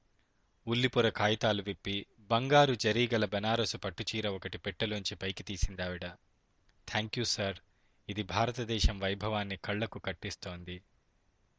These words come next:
"మిస్టర్ డికిన్సన్, తరువాతి కానుక. నేను కలకత్తా బజార్లో కొన్నది. డికిన్సన్ గారికిది బాగా నచ్చుతుంది," అనిపించింది నాకు కొంటున్నప్పుడు. ప్రియ శిష్యుడైన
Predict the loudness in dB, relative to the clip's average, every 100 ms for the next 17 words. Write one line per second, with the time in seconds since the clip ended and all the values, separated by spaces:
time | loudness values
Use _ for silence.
0 | _ _ _ _ _ _ _ _ _ -20
1 | _ _ _ -2 2 4 2 2 0 2
2 | 2 0 -8 _ 2 6 8 6 4 2
3 | 2 -2 -4 -6 _ _ _ _ 0 2
4 | 4 6 6 6 6 6 8 6 8 6
5 | 4 0 -4 -4 -4 -6 -8 _ 0 2
6 | 2 2 0 4 6 4 0 -2 2 4
7 | 6 4 4 0 -4 -8 -6 -6 -4 -4
8 | -4 -2 -2 -2 -4 -6 -8 -12 -12 _
9 | _ _ _ _ -8 -6 -6 -6 -8 -8
10 | -8 -12 _ _ _ _ _ -20 -20 _
11 | 4 6 6 4 2 4 4 2